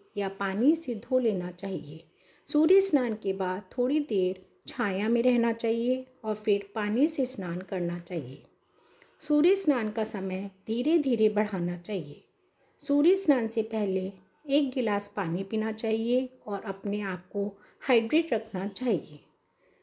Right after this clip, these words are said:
अच्छे परिणाम प्राप्त करने की सूर्य स्नान प्रतिदिन, करने के लिए सूर्य स्नान प्रतिदिन करना चाहिए।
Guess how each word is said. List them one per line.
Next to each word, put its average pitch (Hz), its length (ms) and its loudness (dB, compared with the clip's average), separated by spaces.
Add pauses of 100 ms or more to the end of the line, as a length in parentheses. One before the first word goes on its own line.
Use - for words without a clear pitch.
(240)
अच्छे 247 320 4
परिणाम 277 440 4
प्राप्त 202 360 -8
करने 196 420 -4 (160)
की 202 240 -8 (960)
सूर्य 311 360 6
स्नान 247 300 2
प्रतिदिन, 202 440 -4 (280)
करने 269 320 6
के 254 180 0
लिए 196 280 -2
सूर्य 302 420 2
स्नान 208 360 -4
प्रतिदिन 202 500 -4 (120)
करना 190 400 -2 (100)
चाहिए। 190 420 -4